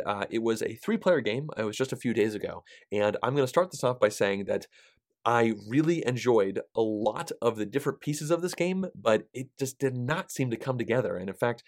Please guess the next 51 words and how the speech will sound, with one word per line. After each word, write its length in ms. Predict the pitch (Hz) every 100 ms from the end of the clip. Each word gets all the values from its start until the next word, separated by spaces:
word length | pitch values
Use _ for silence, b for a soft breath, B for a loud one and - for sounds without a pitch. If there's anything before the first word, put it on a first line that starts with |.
| B B B -
I, 100 | -
I'm 120 | 131 127
not 340 | 135 135 - - - _ _
too 160 | - 135
sure 300 | - 135 110
I'm 100 | 101
gonna 200 | 107 107
be 100 | 104
playing 240 | - 110
it 60 | 107
again, 240 | 147 143 139
which 160 | 147
is 100 | 127
why 220 | 110 117
I'm 100 | 104
covering 340 | 107 117 107 98
it 80 | 92
right 180 | 90
now. 200 | 87 76 - B B -
So 340 | 135 120 117
let's 380 | 135 156 - -
start 240 | - 214 175
off 160 | 123
by 120 | 104
saying 380 | 107 107 101 101 -
that 280 | 95 113 - -
this 240 | 120 151
is 160 | - 151
a 100 | 160 127
really 420 | 123 131 156 117 98
short 300 | - 95 -
game, 200 | - - _ b b
like, 280 | - 107 - _
surprisingly 680 | - - - 135 127 123 131
short. 340 | 143 170 190 - -
Uh, 260 | 117 107 -
like, 160 | 131 -
I 40 |
don't 160 | 254 123
mind 320 | 135 143 107
short 240 | - 107
games, 380 | - 147 92 - B B B
but 240 | 123 120 - _
in 240 | 147 175 160
this 160 | 143
game, 180 | - 107
when 80 | 113
you're 60 | 104
playing 260 | 120 107
three 160 | - 131
players, 420 | - 98 - -